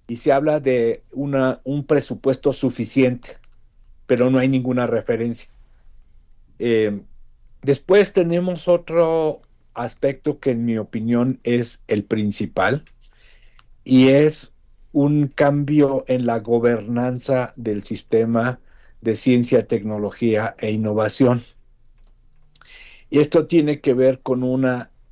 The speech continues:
eh, transición a una toma de decisiones centralizada. Actualmente, con la Ley de Ciencia y Tecnología vigente,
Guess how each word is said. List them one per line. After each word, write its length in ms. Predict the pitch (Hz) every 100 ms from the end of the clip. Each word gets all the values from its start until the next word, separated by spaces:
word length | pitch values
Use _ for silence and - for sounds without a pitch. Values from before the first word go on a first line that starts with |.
| _
eh, 480 | - 107 104 104 - _ _
transición 840 | - 120 117 113 113 - 123 127 127
a 120 | 113
una 320 | 117 123 127
toma 380 | 127 123 120 123
de 160 | 117 107
decisiones 840 | 104 101 101 - 113 117 120 - - - - -
centralizada. 1160 | - 123 113 107 113 110 107 - 117 107 - _ _ _ _ _ _ _ _ _ _ _ _ _ _ _ _ _ _ _ -
Actualmente, 1080 | 262 - - 160 185 180 160 143 - 196
con 220 | - 135 117
la 100 | 117
Ley 220 | 123 127
de 140 | 127
Ciencia 380 | 127 127 123 135
y 40 |
Tecnología 800 | 117 113 110 107 98 95 120 110
vigente, 760 | 104 110 - 110 104 131 165